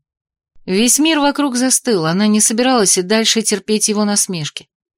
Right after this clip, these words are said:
Встав, она подошла к Ньюману и окинула его мощную фигуру взглядом. «Невыносимый человек», — пробормотала Агата, достала веревку и обмотала его, завязав на груди кокетливый бантик.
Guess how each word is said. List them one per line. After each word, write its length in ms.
Встав, 340
она 200
подошла 440
к 120
Ньюману 680
и 80
окинула 540
его 240
мощную 420
фигуру 420
взглядом. 580
«Невыносимый 1200
человек», — 580
пробормотала 760
Агата, 340
достала 460
веревку 420
и 60
обмотала 540
его, 220
завязав 500
на 100
груди 300
кокетливый 580
бантик. 500